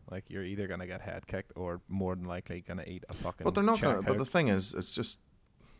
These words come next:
Speaker 2: he could be the nicest guy in the world. I'm not making a comment on him personally. But, like, it's not fighting.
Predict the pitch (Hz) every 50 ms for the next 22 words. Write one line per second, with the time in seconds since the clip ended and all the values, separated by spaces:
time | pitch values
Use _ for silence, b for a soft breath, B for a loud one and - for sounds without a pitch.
0 | b b b b b - - _ _ _ _ - - - 107 117 120 120 123 127
1 | 131 123 120 107 - - 98 90 90 87 87 82 82 82 85 87 87 87 90 92
2 | 107 104 87 87 87 85 - 85 82 - - 85 85 87 87 87 - - 85 85
3 | 85 82 82 90 85 85 80 80 - 85 80 - - 92 101 101 104 104 - b
4 | b b b b b b b b b b b b b b b b b b b b
5 | - - _ - - - 104 117 131 127 131 123 - 151 151 147 127 - - -
6 | 78 85 101 127 143 135 110 -